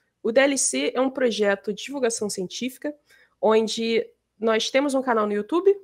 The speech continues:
que é o D L C Ciência. Nós temos outras plataformas também.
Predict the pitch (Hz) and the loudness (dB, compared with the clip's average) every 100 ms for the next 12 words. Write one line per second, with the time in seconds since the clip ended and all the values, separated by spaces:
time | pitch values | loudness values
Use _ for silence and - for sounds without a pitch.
0 | - 220 202 208 208 196 190 - 254 349 | -4 0 2 2 0 -2 -2 0 2 0
1 | - 359 359 _ 202 208 226 214 196 233 | -4 -8 -10 _ -6 -4 0 0 0 0
2 | 240 226 214 - - _ _ 240 240 220 | 2 0 0 -4 -8 _ _ 2 2 0
3 | - 233 269 254 254 214 202 214 233 | 2 2 2 0 0 -4 0 2 0